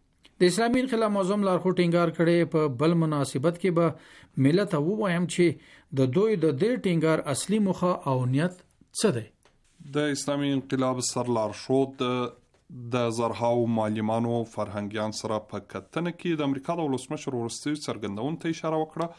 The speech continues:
Speaker 2: او د قدرت له لارې د سولې د ټینګښت په اړه یې د هغه ادعا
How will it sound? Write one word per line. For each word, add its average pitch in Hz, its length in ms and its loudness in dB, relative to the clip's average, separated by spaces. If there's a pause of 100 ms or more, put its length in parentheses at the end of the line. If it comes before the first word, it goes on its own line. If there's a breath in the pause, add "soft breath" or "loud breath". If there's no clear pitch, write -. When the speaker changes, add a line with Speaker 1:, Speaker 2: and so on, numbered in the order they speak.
(320 loud breath)
Speaker 2:
او 104 120 0
د - 180 -10
قدرت 131 460 -6
له 104 80 -2 (100)
لارې 143 260 0 (280)
د 139 200 2
سولې 139 320 2 (100)
د 120 220 0
ټینګښت 110 600 -4
په - 40 0 (120)
اړه 92 180 -6
یې - 40 -18 (200)
د 95 140 -6
هغه 101 260 -6
ادعا 98 320 -4